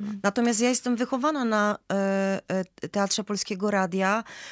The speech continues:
Speaker 2: od dzieciństwa, bo, e, właściwie od lat siedemdziesiątych w moim domu leciała Trójka nieustannie i,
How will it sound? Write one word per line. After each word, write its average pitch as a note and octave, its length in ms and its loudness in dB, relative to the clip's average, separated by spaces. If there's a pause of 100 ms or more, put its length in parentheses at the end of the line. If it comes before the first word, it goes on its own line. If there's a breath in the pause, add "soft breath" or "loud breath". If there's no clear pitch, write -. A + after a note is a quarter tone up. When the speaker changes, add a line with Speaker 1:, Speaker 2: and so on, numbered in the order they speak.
(140 loud breath)
Speaker 2:
od G3 120 4
dzieciństwa, A#3 800 2
bo, F3+ 440 0
e, F#3 180 -2
właściwie F#3+ 480 0
od F3 200 -2
lat G#3 180 0
siedemdziesiątych G3+ 720 0
w - 40 -6
moim F#3+ 380 2
domu F#3+ 240 4
leciała F#3 360 2
Trójka F#3 440 0
nieustannie E3+ 840 2 (580 loud breath)
i, F#3 420 2